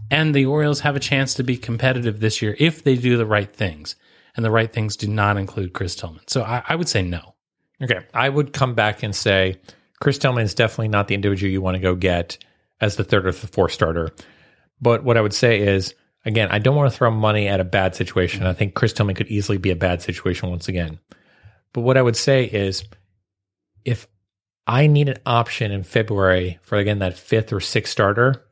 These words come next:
Speaker 2: I'm willing to give the money to Chris Tillman, even if it is the situation where I'm saying, "I'm putting Chris Tillman in there as my long man in the bullpen to begin the season." I'm willing to do it from a Chris Tillman standpoint for three to four million dollars,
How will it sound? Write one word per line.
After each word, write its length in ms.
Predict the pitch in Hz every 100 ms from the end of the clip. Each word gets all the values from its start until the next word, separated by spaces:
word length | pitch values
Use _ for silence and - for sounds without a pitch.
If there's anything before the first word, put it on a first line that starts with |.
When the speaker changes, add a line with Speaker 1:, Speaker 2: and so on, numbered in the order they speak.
| _ _ _ _
Speaker 2:
I'm 200 | 113 113
willing 240 | 110 123 123
to 60 | 113
give 180 | 107
the 80 | 101
money 500 | 101 101 98 95 87 _ -
to 80 | 92
Chris 240 | - 104
Tillman, 400 | - 104 95 85 -
even 320 | 127 151 175 170
if 180 | 160
it 100 | 156
is 180 | 143 139
the 80 | 131
situation 560 | - 120 117 117 - 104
where 100 | 101
I'm 100 | 98
saying, 400 | 101 98 95 90 - _ _ _ -
"I'm 160 | 113 120
putting 220 | 131 123
Chris 260 | - 113 -
Tillman 320 | 117 107 101
in 180 | 117 104
there 220 | 92 87
as 140 | 98 92
my 120 | 90
long 300 | 92 92 95
man 200 | 90 87
in 100 | 92
the 80 | 90
bullpen 380 | 90 - 87
to 40 | 87
begin 200 | 90 85
the 80 | 92
season." 480 | 80 80 - - - _ _ _ _ _
I'm 160 | 123 123
willing 240 | 131 160 165
to 80 |
do 260 | 135 135 127
it 60 | 104
from 160 | -
a 20 | 101
Chris 220 | - 107
Tillman 220 | 110 104
standpoint 420 | - 104 - 101
for 380 | - 95 95 92 - _ _ _ _ _ _ _
three 300 | - - 127
to 80 | 110
four 200 | - 104
million 280 | 95 92 90
dollars, 460 | 85 82 - -